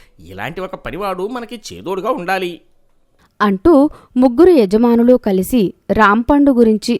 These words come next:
Speaker 2: గొప్పగా మాట్లాడుకోవడం దూరంగా చాటుగా వింటున్న రాంపండు చెవిన పడింది.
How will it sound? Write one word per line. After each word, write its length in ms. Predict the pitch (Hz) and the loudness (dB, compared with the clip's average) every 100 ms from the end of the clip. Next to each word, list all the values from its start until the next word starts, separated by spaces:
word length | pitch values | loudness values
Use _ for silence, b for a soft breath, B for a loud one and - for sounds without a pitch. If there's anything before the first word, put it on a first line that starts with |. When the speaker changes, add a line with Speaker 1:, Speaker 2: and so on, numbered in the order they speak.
| - | -2
Speaker 2:
గొప్పగా 360 | 196 - 196 226 | -4 -2 -2 0
మాట్లాడుకోవడం 920 | 226 190 180 - 202 190 185 185 180 - b b b | 0 0 -4 -2 -2 0 0 0 -2 -8 b b b
దూరంగా 560 | 233 285 330 311 285 285 | 2 4 6 4 2 0
చాటుగా 760 | - _ - 220 233 262 294 285 | -2 _ 0 2 4 2 2 2
వింటున్న 480 | 240 214 220 226 - - | 0 0 0 0 -2 -2
రాంపండు 540 | 202 196 202 233 214 | 0 0 0 0 0
చెవిన 400 | 202 - 185 185 | -2 -2 -2 -2
పడింది. 460 | 208 214 175 175 | -4 -4 -4 -6